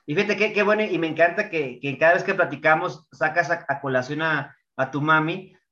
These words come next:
porque eso me, me, para mí me recuerda el gran compromiso que tengo hoy como padre, o sea, de, de qué me sirve enseñarles con palabras si mi ejemplo está diciendo algo contrario, ¿no? Por ejemplo, yo tuve unos alumnos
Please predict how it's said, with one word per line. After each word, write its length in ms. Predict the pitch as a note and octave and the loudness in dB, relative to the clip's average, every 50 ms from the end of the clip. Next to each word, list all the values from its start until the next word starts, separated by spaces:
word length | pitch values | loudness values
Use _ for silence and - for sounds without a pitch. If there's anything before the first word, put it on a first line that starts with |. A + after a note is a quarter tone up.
| _ _ - | _ _ -10
porque 420 | D3 C#3+ C#3+ E3 D#3+ D#3+ D#3+ E3 | -10 -6 -4 -2 -2 -2 -2 -2
eso 400 | E3 E3 G#3+ A3 G#3 F#3+ - - | -2 0 2 0 0 -2 -6 -8
me, 220 | F3 D#3+ D3 D3 C#3 | -4 -4 -2 -2 -2
me, 180 | D3 D3 D3 C3 | -2 -4 -4 0
para 220 | - D#3 C#3+ D3+ | 0 0 2 2
mí 120 | D3+ E3+ F3+ | 2 2 0
me 120 | G3 G3 | 2 2
recuerda 420 | F3 E3 D#3 D#3+ D#3+ E3 E3 E3 F3+ | 2 2 0 0 2 2 2 4 2
el 100 | F3 E3 | 0 2
gran 220 | D#3+ E3 F3 E3+ | 2 0 0 0
compromiso 440 | F3 F#3 D#3+ D#3 D3+ E3 D#3 E3 E3+ | -2 -8 -8 -8 -8 -8 -8 -8 -8
que 80 | D#3+ D3 | -8 -4
tengo 280 | C#3+ D#3 D#3 D#3 D#3 | -4 -4 -2 -2 0
hoy 120 | D#3+ E3+ E3 | -2 -2 -2
como 300 | E3+ D#3+ D3 C3 A#2+ B2 | -2 -4 -4 -4 0 2
padre, 380 | C#3 D3+ D#3 D#3 C#3+ B2+ A2 | 4 4 4 4 2 -2 -6
o 40 | G#2+ | -10
sea, 120 | A2 A#2 | -12 -12
de, 200 | A2+ A2+ - - _ _ _ _ | -12 -12 -12 -16 _ _ _ _
de 460 | C3 B2+ C3 - B2+ C3+ C3 B2+ - | -12 -10 -10 -10 -10 -10 -10 -8 -4
qué 120 | - D#3+ | -4 -2
me 140 | E3 F#3 F3+ | -2 -2 -4
sirve 560 | F3+ - F#3 F#3 F3 E3+ F3 G3 G3 G3 - - _ _ _ _ _ _ _ - | -4 -4 -4 -4 -4 -4 -4 -4 -6 -6 -10 -18 _ _ _ _ _ _ _ -4
enseñarles 760 | F3 E3 D3+ C#3 E3 D#3 D3+ D#3 E3 E3+ F3 F#3 G3 F#3 - | -2 -2 0 0 -2 -2 0 2 4 4 4 4 2 0 -2
con 240 | - E3 D#3 D3 - | -2 -4 -4 -2 2
palabras 760 | E3+ E3+ C#3+ D3 D3+ D3+ D3+ D3+ - F#3 A3 G#3+ - - _ _ _ _ _ _ _ | 4 4 6 6 6 4 4 4 2 0 -2 -2 -4 -14 _ _ _ _ _ _ _
si 220 | _ - - E3+ | _ -10 -8 -4
mi 120 | E3+ E3 D3+ | -2 0 0
ejemplo 380 | C#3 D#3 F3 F3+ E3+ D#3+ F#3 | 0 0 -2 -2 -2 -2 -4
está 140 | E3+ - F3 | -4 -4 -4
diciendo 960 | E3+ F3+ E3+ - F3 E3+ E3+ E3+ E3+ E3 E3 E3 D#3 C#3+ C3+ B2 A#2+ - - _ _ _ - | -4 -4 -4 -6 -6 -6 -4 -2 0 0 2 2 2 0 0 -2 -4 -8 -16 _ _ _ -2
algo 300 | - D3 D3+ D#3 F3 E3 | 0 0 2 0 -2 -4
contrario, 640 | - D3 C#3 C3 B2+ - D3 D3 C#3+ C#3 C3+ C3+ A#2+ | -2 -2 -2 -2 0 2 4 4 6 4 4 2 -2
¿no? 340 | A#2+ C3+ E3+ G3+ - - _ _ _ _ _ _ _ - | -2 -4 -6 -6 -10 -16 _ _ _ _ _ _ _ -6
Por 100 | C#3+ C#3 | -4 -2
ejemplo, 480 | C#3 E3 D#3 D#3 D#3+ D3 - - - D#3 | 0 0 0 0 -2 -2 -4 -8 -10 -6
yo 160 | E3 F3 F3+ | -6 -6 -4
tuve 200 | G3+ G3 G3 G3+ | -2 -2 0 0
unos 160 | G#3+ G#3+ G#3 | 0 2 2
alumnos 640 | G3+ G3 G3 F#3+ F#3 F3+ F#3+ F#3+ - - - _ _ | 2 2 2 2 2 0 -2 -2 -4 -8 -18 _ _